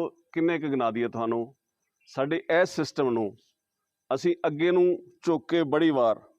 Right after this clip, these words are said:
ਸਾਰੇ ਦਿਨ ਦੇ ਵਿੱਚ ਇਸ 'ਤੇ ਪ੍ਰੈਸ਼ਰ ਪਾਉਣੇ ਆ। ਪਿੱਛੇ ਨੂੰ ਝੁੱਕ ਕੇ ਅਸੀਂ ਸ਼ਾਇਦ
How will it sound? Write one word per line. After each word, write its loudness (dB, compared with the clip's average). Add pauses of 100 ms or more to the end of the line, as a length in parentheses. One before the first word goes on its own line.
(580)
ਸਾਰੇ 2
ਦਿਨ -2
ਦੇ -2
ਵਿੱਚ -6 (160)
ਇਸ -4
'ਤੇ -4
ਪ੍ਰੈਸ਼ਰ -6
ਪਾਉਣੇ -4
ਆ। -8 (460)
ਪਿੱਛੇ -2
ਨੂੰ -2
ਝੁੱਕ -2
ਕੇ 0
ਅਸੀਂ 0 (840)
ਸ਼ਾਇਦ 0